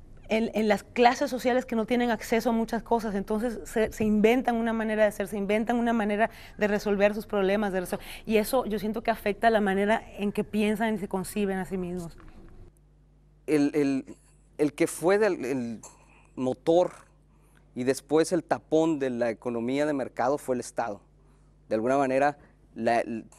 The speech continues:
Speaker 2: la ayudó profundamente y después la ha taponeado. Y en nuestros países que el Estado siempre ha estado muy enclenque, vamos, nos encontramos con que estaba desregularizado para empezar. Y en ese sentido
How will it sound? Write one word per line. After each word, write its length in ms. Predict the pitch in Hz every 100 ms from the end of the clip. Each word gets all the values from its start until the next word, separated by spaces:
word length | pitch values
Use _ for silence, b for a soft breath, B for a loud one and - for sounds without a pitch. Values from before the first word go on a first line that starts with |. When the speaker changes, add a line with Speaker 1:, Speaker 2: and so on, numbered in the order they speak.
| -
Speaker 2:
la 180 | 113 120
ayudó 300 | 123 131 139
profundamente 720 | 165 - 143 147 147 139 143
y 20 | 143
después 540 | 120 - 131 131 -
la 140 | 123 120
ha 60 |
taponeado. 640 | - 123 117 110 104 95 - b b b b b b b -
Y 160 | 139
en 100 | 147
nuestros 300 | 147 - 143
países 420 | - 156 190 220
que 140 | - 156
el 100 | 120
Estado 380 | - - 170 160
siempre 460 | - 143 156 156
ha 20 |
estado 400 | 143 - 135 139
muy 340 | 120 117 131 135
enclenque, 720 | 127 110 123 120 107 - 113 - _ _ _ _ _ _ _ _ -
vamos, 520 | 113 127 143 139 - _ _ _ _ _ _
nos 240 | 127 131 143
encontramos 500 | 120 123 123 151 175
con 140 | 147
que 100 | -
estaba 300 | 120 131 156
desregularizado 840 | 147 139 131 120 120 113 - 143 151
para 140 | 135
empezar. 440 | 110 101 - 196 - - b b b b b
Y 60 | 117
en 80 | 120
ese 140 | 131
sentido 560 | - 151 120 135 160